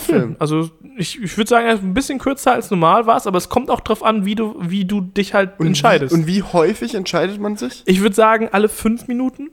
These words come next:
Speaker 1: Also es ist nicht so ganz, also es ist nicht so, es ist jetzt nicht jede Minute eine Entscheidung,
Speaker 2: Mhm.
Speaker 1: aber es ist schon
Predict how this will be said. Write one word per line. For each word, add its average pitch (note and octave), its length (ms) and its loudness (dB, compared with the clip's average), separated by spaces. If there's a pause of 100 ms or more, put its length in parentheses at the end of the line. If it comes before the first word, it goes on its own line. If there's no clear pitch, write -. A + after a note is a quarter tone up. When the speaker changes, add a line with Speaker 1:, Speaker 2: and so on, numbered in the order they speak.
Speaker 1:
Also E3 180 0
es G#3+ 80 -6
ist - 40 -6
nicht B3 180 -4
so A3 160 -2
ganz, G#3+ 420 0
also F3 120 0
es G3 80 -10
ist - 40 -8
nicht C4 160 -8
so, A#3 540 0
es F3+ 140 -4
ist G#3 100 -4
jetzt A#3 160 0
nicht A#3 160 -6
jede A3 300 0
Minute A3+ 320 -2
eine A#3+ 120 -4
Entscheidung, B3+ 520 0 (220)
Speaker 2:
Mhm. E3 280 0
Speaker 1:
aber F3 200 4
es G3+ 120 -2
ist G3+ 100 -6
schon A3+ 580 2